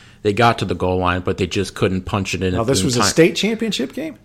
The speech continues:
Speaker 1: I believe so. They never won state, but I believe they
Speaker 2: Yeah.
Speaker 1: got to the state finals, but
Speaker 2: Yeah.
Speaker 1: they just could never win it.
Speaker 2: Okay, I thought they, I thought this was a, uh, a scene based on a, a regional playoff. But anyway,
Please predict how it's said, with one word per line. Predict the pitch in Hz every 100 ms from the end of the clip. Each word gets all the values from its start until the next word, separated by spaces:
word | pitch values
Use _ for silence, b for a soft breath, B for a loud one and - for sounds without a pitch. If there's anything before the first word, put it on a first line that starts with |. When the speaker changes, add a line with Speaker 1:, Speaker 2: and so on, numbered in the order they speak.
| -
Speaker 1:
I | 113
believe | 120 139 160 -
so. | - 135
They | 107
never | 151 170
won | 143 151 156
state, | - 98 95
but | 98
I |
believe | 110 135 123 104
they | 107
Speaker 2:
Yeah. | 107 107
Speaker 1:
got | 98 120 139
to | -
the | -
state | - 107 -
finals, | 110 107 90 58 - -
but | -
Speaker 2:
Yeah. | 95
Speaker 1:
they | 101
just | 98 -
could | - 98
never | 98 92
win | 85 92 64
it. | - -
Speaker 2:
Okay, | 113 101 -
I | 101 175
thought | 139 117
they, | 110 -
I | 151
thought | - 156 -
this | 120 -
was | 101
a, | 101 92 - _ b b -
uh, | - 107 90 87 -
a | 101
scene | - 127 107 104
based | 90 107 101 - 107
on | 95 95 90
a, | 92 85 82 - 110
a |
regional | 85 87 101 101 92 87 90
playoff. | - 90 85 -
But | 135
anyway, | 139 110 - -